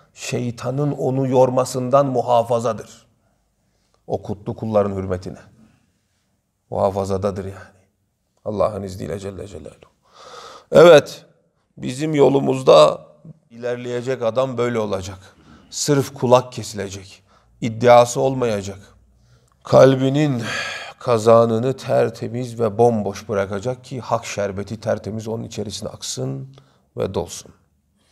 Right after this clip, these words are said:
Mevlana Hazretleri bize bunu gösteriyor, bunu öğretiyor. Efendimiz var iken sallallahu aleyhi ve sellem sahabe yanında oturup Kur'an okumazdı.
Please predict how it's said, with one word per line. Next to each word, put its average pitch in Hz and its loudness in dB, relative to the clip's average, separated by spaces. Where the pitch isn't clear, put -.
Mevlana 113 0
Hazretleri 107 -6
bize 113 -6
bunu 110 -6
gösteriyor, 107 -10
bunu 113 -8
öğretiyor. - -12
Efendimiz 131 2
var 135 4
iken 120 -4
sallallahu 110 0
aleyhi 98 -4
ve 95 -12
sellem 107 -6
sahabe 117 2
yanında 120 -4
oturup 117 -6
Kur'an 110 -2
okumazdı. 101 -6